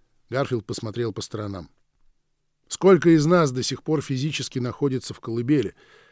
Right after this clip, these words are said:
там, где хранятся запасные копии?» Около двадцати бобов подняли руки. Гарфилд повернулся ко мне. Вот эти парни,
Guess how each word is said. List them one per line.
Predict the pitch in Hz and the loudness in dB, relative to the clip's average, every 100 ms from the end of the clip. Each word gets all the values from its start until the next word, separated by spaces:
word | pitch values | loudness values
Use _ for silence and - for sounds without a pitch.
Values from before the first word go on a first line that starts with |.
| _ _ _ | _ _ _
там, | 160 151 135 | 2 2 2
где | 123 | 0
хранятся | 131 127 135 135 - | 0 0 0 -2 -4
запасные | 117 113 123 - 135 113 | -6 -6 -6 -4 -2 -4
копии?» | - 127 - 76 _ _ _ _ _ _ _ _ _ _ _ | -2 -2 -2 -18 _ _ _ _ _ _ _ _ _ _ _
Около | 78 113 117 | -12 -8 -6
двадцати | 117 113 120 127 | -4 -6 -6 -2
бобов | 123 139 127 | 2 2 0
подняли | - 127 113 113 | -2 -4 -4 -4
руки. | 117 113 - - _ _ _ - - | -4 -6 -10 -20 _ _ _ -20 -6
Гарфилд | 113 165 185 180 | 0 2 2 0
повернулся | 131 120 120 131 - | 0 -2 0 -2 -2
ко | 117 107 | -6 -8
мне. | 101 78 _ _ _ _ _ _ _ _ _ | -8 -12 _ _ _ _ _ _ _ _ _
Вот | - | -2
эти | 196 156 | 0 0
парни, | - 160 165 104 | 0 2 2 0